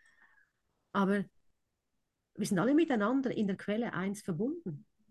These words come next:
Es ist nie, es ist unmöglich, dass ich nicht mich mit Diana verbinden kann, mich nicht mit Mark verbinden kann oder mit Irina. Es ist nicht weit weg von mir, es ist hier und jetzt da.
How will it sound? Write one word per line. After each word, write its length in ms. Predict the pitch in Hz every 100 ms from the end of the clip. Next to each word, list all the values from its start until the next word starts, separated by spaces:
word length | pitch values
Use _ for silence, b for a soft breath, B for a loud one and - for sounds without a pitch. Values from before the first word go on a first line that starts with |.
| _ _ _ _ _ _ _ _ _ _
Es 120 | - 220
ist 140 | 202
nie, 140 | 254
es 120 | 254 233
ist 120 | 226
unmöglich, 760 | 240 214 196 262 330 311 233
dass 160 | - 220
ich 120 | 220
nicht 320 | 240 302 - _ b b
mich 180 | 233
mit 220 | 233 233 226
Diana 480 | 214 196 226 269
verbinden 540 | 262 262 208 254 254 254
kann, 340 | 240 254 233 B B
mich 200 | 220 220
nicht 220 | 226 233
mit 160 | 214 202
Mark 340 | 175 202 277
verbinden 540 | - 269 233 269 262 247
kann 180 | 247 240
oder 140 | 220
mit 180 | 220 226
Irina. 360 | 226 233 277
Es 60 | 226
ist 100 | 220
nicht 180 | 302 311
weit 280 | 311 254 175
weg 220 | 180 -
von 240 | - 165
mir, 140 | 160 160
es 80 |
ist 160 | 190 -
hier 340 | - 226 254
und 80 | 247
jetzt 320 | 214 214 -
da. 400 | 208 254 254 160